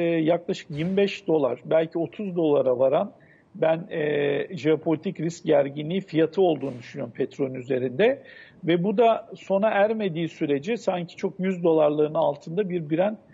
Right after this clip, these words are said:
görme şansımız yok. Ama diyelim ki bugün bir anlaşma oldu ve, e, iki tarafın anlaştığı bir, e, haber düştü.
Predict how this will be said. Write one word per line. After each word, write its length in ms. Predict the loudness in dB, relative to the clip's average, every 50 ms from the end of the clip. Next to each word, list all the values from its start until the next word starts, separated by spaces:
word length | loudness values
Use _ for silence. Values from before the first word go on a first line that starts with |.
| -20 -20 _ _ -2
görme 300 | 2 2 2 2 0 -2
şansımız 500 | -2 0 0 0 0 -2 -6 -6 -2 0
yok. 140 | 0 0 2
Ama 280 | 0 0 0 -2 0
diyelim 400 | -2 2 2 2 2 0 -2 -4
ki 260 | -6 -4 -4 -4 -4 -6 -16 -20 -20 _ _ _ -6
bugün 400 | -2 0 0 2 2 2 2 4
bir 80 | 4
anlaşma 580 | 4 4 2 2 0 -2 -2 -2 -6 -4 -2 0
oldu 340 | 0 0 -2 -2 -4 0 2
ve, 240 | 4 2 2 0 -2 -12 -20 -20 -20 -20 -20 -20 -10
e, 300 | -6 -4 -2 -2 -2 -2
iki 280 | -4 -8 -6 -6 -6 0
tarafın 400 | 2 2 4 4 2 0 -4 -2
anlaştığı 720 | 0 0 0 0 0 -2 -2 -2 -6 -8 -8 -8 -8 -2
bir, 360 | -2 -2 -2 -2 -6 -16 -18 -14 -8
e, 440 | -4 -2 0 0 0 -2 -2 -4 -6
haber 480 | -2 -2 0 2 4 2 2 2 0
düştü. 440 | -4 -10 -12 -12 -8 -6 -4 -4 -6